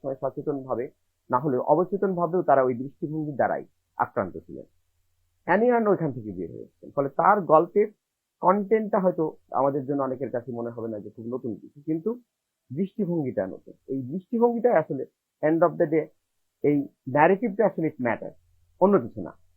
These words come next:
এই জায়গা থেকে আমরা অ্যানি আর্নোকে পাঠ করতে পারি যে অ্যানি আর্নো নতুনভাবে কণ্ঠস্বর উন্মোচন করছেন এবং উন্মোচন করতে গিয়ে এই প্রশ্নটা জাগে যে অ্যানি আর্নোর চরিত্র কি রিভোল্ট করছে?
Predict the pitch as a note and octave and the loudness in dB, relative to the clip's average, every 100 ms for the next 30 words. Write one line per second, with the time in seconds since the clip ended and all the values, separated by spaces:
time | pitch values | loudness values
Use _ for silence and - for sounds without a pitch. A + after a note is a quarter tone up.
0 | _ _ _ _ _ _ - _ G3 A#3+ | _ _ _ _ _ _ -20 _ 6 8
1 | G#3 E3+ F#3 A3+ G#3 G3 F#3 D#3+ D3+ E3+ | 8 8 6 0 2 4 6 6 6 4
2 | E3+ E3+ E3 D3 C#3+ - D3 C#3 C3+ C3+ | 2 0 0 -2 -2 -6 -8 -2 0 0
3 | C3 C3 E3 D#3+ D#3+ E3 C#3+ D#3+ G3 C#3+ | 0 2 0 -2 -2 -2 -2 -2 -4 -4
4 | C3+ B2+ A#2 _ B2 A2 A#2 C3 A2 G#2 | -4 -4 -8 _ -6 -6 -8 -8 -8 -12
5 | E2+ - - _ - C#3 - E3 _ _ | -14 -20 -20 _ -6 -2 -2 -4 _ _
6 | _ - F3+ G#3+ A3+ A#3 A3 G#3 - F#3+ | _ -2 0 2 2 2 2 0 2 4
7 | G3 E3 F3+ F#3+ - F#3 F3 C#3+ B2+ B2+ | 6 6 2 -4 -2 -4 0 0 0 -4
8 | C3 D3+ D3+ D#3+ - D3 D3 D3+ C#3+ D3 | -4 -4 -6 -8 -8 -8 -10 -12 -12 -8
9 | B2+ B2+ E3+ F#3 G#3 - | -6 -4 -4 -4 -12 -12